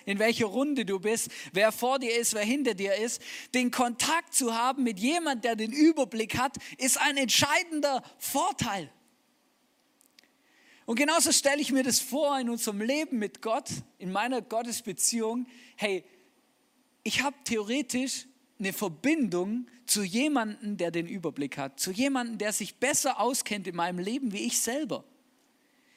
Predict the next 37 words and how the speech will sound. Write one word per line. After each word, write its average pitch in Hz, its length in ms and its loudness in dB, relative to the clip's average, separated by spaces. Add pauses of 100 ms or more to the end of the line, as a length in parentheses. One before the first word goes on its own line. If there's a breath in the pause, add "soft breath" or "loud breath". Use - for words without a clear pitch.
(140 soft breath)
der 262 240 4
weiter 285 400 4
sieht, 294 340 2
wie 254 160 -2
ich - 140 0
vielleicht 226 400 0
sehe. 262 320 -2 (320 loud breath)
Und 226 100 -2
deswegen 294 420 2
macht's 277 240 0
auch 233 140 0
Sinn, 277 580 2 (500 loud breath)
Gott 269 200 -2
zu 226 160 0
fragen 226 640 -6
und 220 260 -8
da 208 120 -2
mal 208 180 0
hinzuhören 214 680 -4
und 196 120 -8
zu 185 100 -4
sagen, 202 260 -4
hey 190 100 -6
Gott, 240 220 -4 (220 loud breath)
wie 196 100 -8
denkst 202 320 -6
du 294 180 -2
eigentlich? 151 680 -6 (640 soft breath)
Was 190 180 -2
denkst 226 280 -2
du? 294 180 0
Was 190 160 -2
ist 185 180 -4
dran? 233 220 0
Was 180 120 -2
ist 175 160 -2
gut? 269 360 0